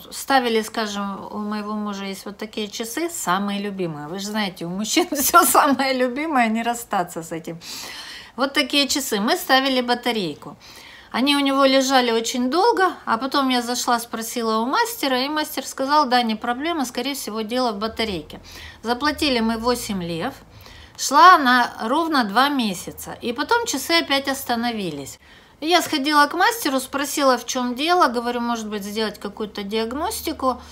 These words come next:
Он поставил нам опять за восемь лев батарейку и сказал: «Если эта батарейка тоже встанет, нужно будет менять механизм». То есть, скорее всего, что-то там с этим механизмом,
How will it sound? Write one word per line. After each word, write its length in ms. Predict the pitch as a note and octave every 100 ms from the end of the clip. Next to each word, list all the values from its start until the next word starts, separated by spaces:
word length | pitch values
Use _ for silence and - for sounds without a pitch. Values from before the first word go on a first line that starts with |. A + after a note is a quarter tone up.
| - - -
Он 180 | C#4 E4
поставил 540 | C#4 C4 C#4+ C4+ A#3+
нам 220 | A3+ A3 A3
опять 320 | A3+ A#3 F3
за 120 | F3+
восемь 360 | F#3+ F#3+ G#3 G#3
лев 180 | G3
батарейку 640 | F#3 G3+ B3+ D4 G4+ A4+ A#3+
и 80 | B3+
сказал: 440 | - B3 F#3+ D#3+
«Если 280 | G#3+ - B3+
эта 220 | C4 B3+
батарейка 560 | A#3+ B3 C4+ C4+ B3 A#3+
тоже 340 | B3+ A#3+ B3
встанет, 560 | B3 - F4 G4 A3+ - - - - -
нужно 400 | B3 F4 D#4+ B3
будет 360 | A3 C4+ C#4 -
менять 420 | G#3 A3 C4 C#4
механизм». 680 | A3+ B3 B3+ A3 F#3 D#3 D3+
То 80 | A3+
есть, 140 | A3+
скорее 300 | - C#4 A4
всего, 340 | A4+ C#4+ D#4
что-то 460 | D#4 - C4+ C4 G#3
там 260 | G#3 G3 F3+
с 100 | G#3
этим 260 | G3 G3
механизмом, 680 | G#3+ A3 C#4 F4+ E4+ D4+